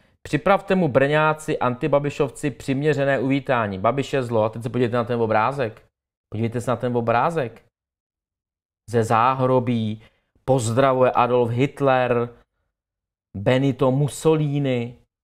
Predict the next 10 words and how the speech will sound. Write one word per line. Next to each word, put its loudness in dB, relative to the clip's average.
Jako, -8
a -16
ten, -2
t-, -14
neuvěřitelný. -4
Takže -4
tohleto -2
je -4
ta -2
realita. 0